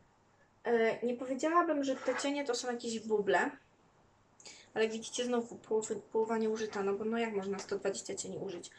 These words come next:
Ale no wiadomo, no to nie są oryginalne cienie, którymi tylko, uch, muśniemy i mamy zarąbiste. Pokażę wam słocze i znowu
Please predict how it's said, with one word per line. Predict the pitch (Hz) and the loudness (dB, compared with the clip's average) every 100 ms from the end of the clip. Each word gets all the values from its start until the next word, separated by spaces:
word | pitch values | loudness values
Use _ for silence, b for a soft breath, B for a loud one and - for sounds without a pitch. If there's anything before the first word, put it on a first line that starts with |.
| B B B B _ _ _ - | B B B B _ _ _ 2
Ale | 285 320 330 330 320 311 | 6 6 4 2 2 0
no | 302 | -2
wiadomo, | 302 294 294 285 254 | 2 2 2 2 2
no | 247 247 | 2 0
to | 233 254 | -2 -2
nie | 240 | -2
są | 240 226 | 0 0
oryginalne | 220 226 226 214 214 208 | 0 -2 0 2 2 0
cienie, | 208 214 214 208 208 | -4 -2 -2 -2 -2
którymi | - 220 214 214 | -2 0 0 -2
tylko, | - 214 214 - - | -2 -2 0 -2 -4
uch, | - - - _ 240 | -14 -14 -18 _ -14
muśniemy | - 233 220 208 - | -6 0 0 0 -2
i | 196 190 - _ - | -4 -4 -10 _ -10
mamy | 208 202 | -4 -2
zarąbiste. | 196 185 185 - 226 277 B B B B - | 0 -2 -4 -6 -6 -8 B B B B -14
Pokażę | 277 320 339 | 0 4 6
wam | 294 269 | 6 4
słocze | - 214 202 196 - | 0 -2 0 -2 -4
i | - | -2
znowu | 240 233 220 | -2 -2 -4